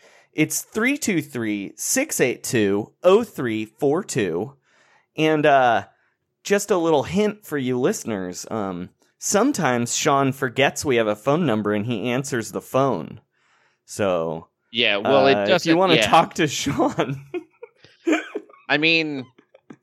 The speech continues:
Speaker 2: it's true. I should know that no, there's no reason to ever pick up my phone.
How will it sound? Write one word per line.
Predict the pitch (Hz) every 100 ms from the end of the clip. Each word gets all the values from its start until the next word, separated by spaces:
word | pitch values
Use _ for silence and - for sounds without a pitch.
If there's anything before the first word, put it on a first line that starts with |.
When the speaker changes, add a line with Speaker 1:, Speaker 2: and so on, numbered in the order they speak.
| _ - -
Speaker 2:
it's | 165 -
true. | - - 208 180 -
I | 165
should | 180 214 151
know | 123 120 131 143
that | 113 117 110 -
no, | 110 110 117 123 127
there's | 123 127 117
no | 135 139 135
reason | 127 123 117
to | 110 98
ever | 107 104
pick | 90 - - 107 110
up | 110 113
my | 110 92
phone. | - - 90 95 107 127